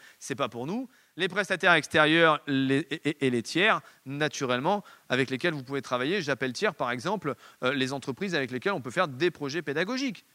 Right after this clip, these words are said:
voilà, et qui sont impliquées aussi dans notre environnement. Toute la difficulté après, ça va être effectivement, non pas de penser, parce que c'est ça la grande, le grand jeu aujourd'hui, c'est qui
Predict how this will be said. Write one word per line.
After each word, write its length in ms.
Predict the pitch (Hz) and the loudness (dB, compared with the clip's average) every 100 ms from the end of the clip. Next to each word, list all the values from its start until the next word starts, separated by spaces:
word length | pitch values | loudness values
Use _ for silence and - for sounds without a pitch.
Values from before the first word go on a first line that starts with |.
| _ - | _ 0
voilà, 240 | 196 196 - - | 2 2 0 -6
et 100 | 139 | -6
qui 140 | - | -4
sont 180 | 139 160 | -6 2
impliquées 500 | 214 226 233 214 320 | 8 8 8 2 4
aussi 240 | 320 202 190 | 2 2 -2
dans 100 | 151 | -4
notre 180 | 135 135 | -4 -4
environnement. 440 | 123 123 113 110 _ _ _ _ _ _ _ | -4 -4 -6 -12 _ _ _ _ _ _ _
Toute 160 | - 285 | -6 4
la 100 | 269 | 4
difficulté 520 | 240 214 208 185 196 | 4 -2 -6 -4 2
après, 320 | 180 185 330 | 2 2 -2
ça 160 | 302 196 | -2 0
va 80 | 190 | 2
être 180 | 190 190 | 2 -2
effectivement, 560 | 175 180 202 202 185 - _ - | -6 -6 -4 -2 -4 -8 _ -4
non 220 | 220 285 | -2 6
pas 160 | 320 | 8
de 140 | 302 254 | 8 4
penser, 500 | 226 233 - 254 226 | -2 -2 -2 0 0
parce 160 | 151 | -4
que 80 | - | -8
c'est 140 | 143 151 | -10 -6
ça 200 | - 208 | 0 2
la 120 | 165 | 2
grande, 480 | 147 190 190 147 113 _ _ | 0 -2 -2 -4 -8 _ _
le 160 | 147 151 | -4 -2
grand 200 | 196 226 | 0 2
jeu 380 | 185 240 233 | 4 4 4
aujourd'hui, 580 | 175 143 175 175 196 185 - _ _ _ | 4 2 2 2 0 -2 -6 _ _ _
c'est 220 | - - 202 | -6 -2 -2
qui 480 | - 339 392 285 | 0 2 4 2